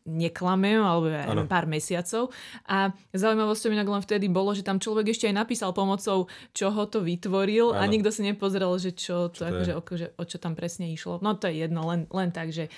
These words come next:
Speaker 1: keď nerátali s tým, k tomu sa vlastne vrátime naspäť, tak s-, tak si to ani nemohli uvedomiť. Ale
Speaker 2: Áno, áno.
Speaker 1: rozumiem, čo chceš povedať, že ty už keď vieš, na čo sa zamerať, tak,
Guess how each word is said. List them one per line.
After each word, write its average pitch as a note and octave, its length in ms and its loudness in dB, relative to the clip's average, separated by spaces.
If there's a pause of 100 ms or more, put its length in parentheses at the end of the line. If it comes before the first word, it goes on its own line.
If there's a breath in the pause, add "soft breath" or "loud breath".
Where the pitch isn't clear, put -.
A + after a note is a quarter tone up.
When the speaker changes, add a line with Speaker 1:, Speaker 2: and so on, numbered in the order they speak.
(220 loud breath)
Speaker 1:
keď A#3+ 180 -2
nerátali G#3+ 460 0
s G3 100 -6
tým, G#3 140 -4
k G3+ 80 -10
tomu F#3 120 -4
sa F3+ 120 -8
vlastne E3+ 280 -4
vrátime E3 340 -4
naspäť, E3+ 400 -4 (400 loud breath)
tak G#3 300 0 (260)
s-, - 400 -10
tak G3 260 0
si - 240 -6
to G3+ 120 -4
ani F#3 180 2
nemohli F3 320 2
uvedomiť. D#3 540 -4
Ale F#3+ 340 2
Speaker 2:
Áno, G3+ 260 2
áno. F#3+ 140 0
Speaker 1:
rozumiem, G#3+ 380 4
čo G#3 120 -2
chceš G3 180 -4
povedať, E3 280 0
že F3 100 2
ty F3 140 -6
už G#3+ 120 0
keď - 140 -2
vieš, G#3 200 2
na F#3+ 100 0
čo F#3 140 -6
sa G3+ 140 -4
zamerať, F3+ 680 -2
tak, E3+ 420 -2